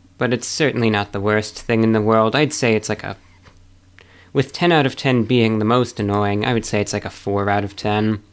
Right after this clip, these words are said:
It used to bother me more, but once I've gotten so used to it, it's like, okay, I could deal with it.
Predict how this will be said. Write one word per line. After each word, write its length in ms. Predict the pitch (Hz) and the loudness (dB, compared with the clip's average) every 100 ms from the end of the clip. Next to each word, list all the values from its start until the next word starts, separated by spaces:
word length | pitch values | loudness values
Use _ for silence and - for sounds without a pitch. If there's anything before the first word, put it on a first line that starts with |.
| - - - - - - | -20 -20 -20 -20 -12 -4
It 60 | |
used 160 | 185 - | -2 -2
to 60 | |
bother 340 | 131 131 120 117 | 0 2 2 2
me 160 | 113 | 2
more, 320 | 107 107 110 107 | 2 2 2 2
but 180 | 104 | 0
once 220 | 127 131 117 | 0 0 -2
I've 140 | 113 | -2
gotten 280 | 113 113 113 | -2 -2 -4
so 200 | - 117 | -2 -2
used 360 | 101 127 123 - | 2 2 0 0
to 180 | 107 | 0
it, 200 | 104 101 | 2 0
it's 240 | 104 98 - | -2 -6 -2
like, 300 | 107 104 156 | -2 -2 -2
okay, 480 | 151 - 110 107 104 _ _ _ _ _ - - | -6 -2 -2 -2 -6 _ _ _ _ _ -20 -12
I 120 | - 117 | -6 -4
could 140 | 104 | -2
deal 220 | 107 104 | 0 2
with 180 | 110 104 | 2 2
it. 220 | 113 113 | 0 0